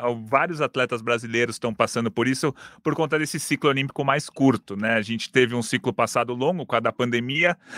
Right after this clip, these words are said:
dois mil e vinte foi um ano estranho pra todo mundo, então não foi um ano sabático, ninguém conseguiu curtir dois mil e vinte que não teve competição, não, foi um ano maluco.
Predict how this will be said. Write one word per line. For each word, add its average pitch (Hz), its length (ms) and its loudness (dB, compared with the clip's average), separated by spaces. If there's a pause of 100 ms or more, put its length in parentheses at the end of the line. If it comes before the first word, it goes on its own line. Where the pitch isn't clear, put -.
(240)
dois 139 260 2
mil 156 160 -2
e - 20 -4
vinte 147 560 -4
foi 147 180 0
um 147 140 0
ano 147 120 2
estranho 160 480 -2
pra 135 160 0
todo 143 220 -2
mundo, 190 460 0 (200)
então 156 240 4
não 165 80 -4
foi 190 140 -2
um 185 40 2
ano 175 120 -2
sabático, 151 480 0
ninguém 156 200 0
conseguiu 170 320 -2
curtir 160 500 0
dois 143 180 0
mil 135 140 0
e - 20 0
vinte 131 280 -2
que 135 100 -2
não 131 100 0
teve 131 200 2
competição, 120 560 0
não, 110 140 0
foi 117 140 -4
um 127 100 -2
ano 196 120 0
maluco. 220 560 -2